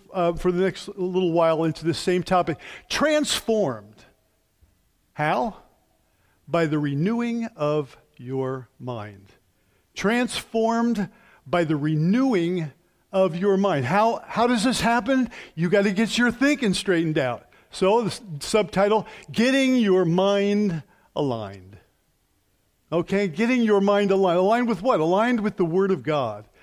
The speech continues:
The more we get our thoughts and our thinking aligned with the Word of God,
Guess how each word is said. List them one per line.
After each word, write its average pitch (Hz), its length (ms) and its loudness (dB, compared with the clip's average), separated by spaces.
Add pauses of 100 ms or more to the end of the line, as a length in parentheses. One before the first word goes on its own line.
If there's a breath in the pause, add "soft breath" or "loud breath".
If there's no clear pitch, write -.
(260 soft breath)
The 185 80 2
more 254 320 4
we 254 160 0
get 220 200 0
our 208 180 4
thoughts 190 420 0
and 175 80 0
our 165 140 2
thinking 190 400 0
aligned 185 560 2 (360 loud breath)
with 202 140 0
the 196 80 2
Word 196 240 2
of 165 140 0
God, 151 320 0